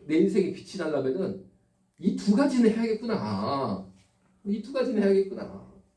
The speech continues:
내 존재가 비록 이렇지만 내 안에 끊임없는 이런 갈등, 막 세상적인 거에 대한 욕망, 막 그게 막 부들뜨기 일어나가지고 내가 내 속이 괴로워서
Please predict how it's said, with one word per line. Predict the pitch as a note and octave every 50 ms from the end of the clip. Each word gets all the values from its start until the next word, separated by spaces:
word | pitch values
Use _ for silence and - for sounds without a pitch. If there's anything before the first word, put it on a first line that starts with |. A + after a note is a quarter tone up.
| _ _ -
내 | - G3 A3
존재가 | G3+ G#3 G#3 G#3 A3 - G3+ F#3+
비록 | - G3 G3 G3 G3 - F#3
이렇지만 | F3 F#3+ F#3+ - - F3 F3 F#3 F#3 - - -
내 | C3+ F3+ G3+
안에 | G3+ G3 G#3+ G#3 - -
끊임없는 | - - C#4 D4 D#4+ F4+ F#4+ E4+ E4 D#4 D4 B3+
이런 | A3+ A3 A3 -
갈등, | - - D3+ - F#3 F3 - - -
막 | - -
세상적인 | - A#3 A#3+ B3+ A#3+ G#3 G#3+ G3+ F#3+ F#3+
거에 | F#3 F#3+ F#3
대한 | F3+ E3+ D3+
욕망, | E3 F3 F3+ F3 F3 - - - - _ _ _ _ _ _ _ _ _ _ _ _
막 | - A3 A3+ -
그게 | - G3+ B3+ B3 - -
막 | - - - - - - - - - - - - - - - -
부들뜨기 | - F#3+ B3 B3+ B3+ B3+ A#3
일어나가지고 | G3+ G#3+ G#3+ G3 F#3+ F#3+ F#3 F#3+ G3 A3 A3 G3 - - F3
내가 | F#3 A3+ B3+ C4 C4 C4 C#4 C4+ C4+ C4+ C4+ - - - _ _ _ -
내 | G3+ G3 A3 A#3
속이 | - C4+ C4 B3+ C4 B3 -
괴로워서 | - A3 G#3+ A#3 B3+ B3+ B3+ B3 B3+ C4 C4 C4 C4 - -